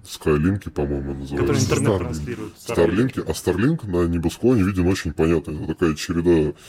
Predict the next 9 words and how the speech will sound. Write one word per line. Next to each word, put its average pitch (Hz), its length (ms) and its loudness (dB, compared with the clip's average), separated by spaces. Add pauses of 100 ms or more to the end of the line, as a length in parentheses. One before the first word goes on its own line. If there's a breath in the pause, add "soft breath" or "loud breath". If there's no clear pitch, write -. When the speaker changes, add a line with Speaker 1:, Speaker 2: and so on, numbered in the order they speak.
(280 loud breath)
Speaker 1:
э, 73 440 4
белых, 80 420 2 (160)
э, 76 200 0
пятен, 92 340 -2
которые 78 340 0
движутся 92 400 -4
в 76 40 2
определённом 76 520 0
направлении. 73 640 0